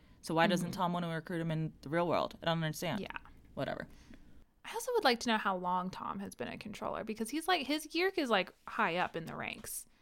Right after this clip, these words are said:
Speaker 1: Is he?
Speaker 2: I think so. Well, this book definitely implies that he is, and I think we've also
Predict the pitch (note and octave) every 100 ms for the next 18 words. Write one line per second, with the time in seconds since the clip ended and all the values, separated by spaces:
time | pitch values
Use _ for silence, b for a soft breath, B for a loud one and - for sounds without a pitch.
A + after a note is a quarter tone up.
0 | - A3 B3 C5 - - - - - -
1 | - - - - - - E4+ F#4 B4 -
2 | G#3+ F#3+ - - C4 F#4 B4+ - C4+ C4
3 | G3+ A3+ A3+ A#3+ C4+ C#4 C#4 C#4 C#4 C#4+
4 | D4 C#4 C#4+ D4 D4 C4+ B3 B3 D#4 C4+
5 | A#3 F#3 G3 G#3 F#3+ F3+